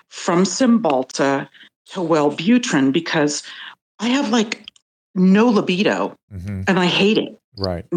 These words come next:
Speaker 1: And, and he hates it too, by the
Speaker 2: Right,
Speaker 1: way.
Speaker 2: right.
Speaker 1: So, you know, what do you d-, what do you do? Because the, now I feel like crap,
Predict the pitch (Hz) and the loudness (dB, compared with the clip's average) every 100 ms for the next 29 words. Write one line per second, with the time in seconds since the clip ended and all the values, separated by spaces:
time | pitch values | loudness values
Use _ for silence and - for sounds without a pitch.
0 | 165 - 175 143 139 - - 151 143 - | -4 0 2 2 0 -4 -2 0 -2 -2
1 | - 202 147 120 110 - 160 104 147 107 | 0 2 2 0 -6 -2 -2 0 -2 -2
2 | 107 110 107 147 - 110 98 87 - - | 0 0 0 -2 -6 -4 -4 -6 -8 -8
3 | - 202 180 175 - - 202 208 196 190 | -2 0 2 2 0 -2 0 4 4 4
4 | 220 247 233 240 - - 185 226 247 208 | 2 4 2 2 -4 -14 -2 0 0 -2
5 | 170 - 262 427 330 156 135 208 - 202 | -6 -4 -2 2 2 2 2 -2 0 -2
6 | 185 - - - - 175 - _ 185 214 | -2 -8 -16 -18 -12 -12 -12 _ -4 0
7 | 208 - - _ - 208 214 254 359 302 | 2 0 -4 _ 0 4 4 4 4 2
8 | 214 240 170 123 - - 190 240 156 170 | 2 0 0 -2 -6 -4 0 0 0 -2
9 | - | -6